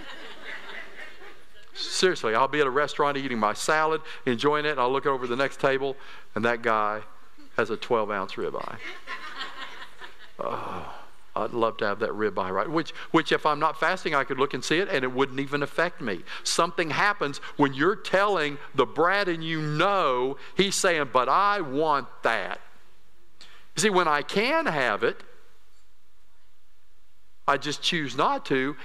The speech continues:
is different than when I've told my flesh nature, "You can't have that." That's when he screams.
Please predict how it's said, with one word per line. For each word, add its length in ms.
is 160
different 480
than 140
when 140
I've 180
told 300
my 340
flesh 360
nature, 320
"You 200
can't 320
have 300
that." 240
That's 300
when 140
he 80
screams. 580